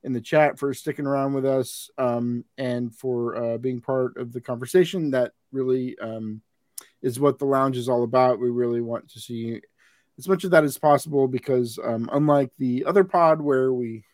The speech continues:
have a, uh, a lot of things we have to get to, in this one, we really get to just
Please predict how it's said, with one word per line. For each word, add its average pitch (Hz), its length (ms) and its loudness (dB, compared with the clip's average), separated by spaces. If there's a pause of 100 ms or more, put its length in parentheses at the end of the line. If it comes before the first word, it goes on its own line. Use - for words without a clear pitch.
(140)
have 120 260 -12
a, 113 260 -10
uh, 107 220 -14
a - 260 -18
lot 123 140 2
of 120 100 -2
things 139 220 0
we 131 100 0
have 120 120 -4
to - 60 -18
get 147 200 2
to, 143 280 2 (520)
in 139 80 -2
this 143 200 2
one, 135 480 2 (320)
we 135 100 -2
really 139 260 6
get 139 200 0
to 127 100 -20
just 127 360 0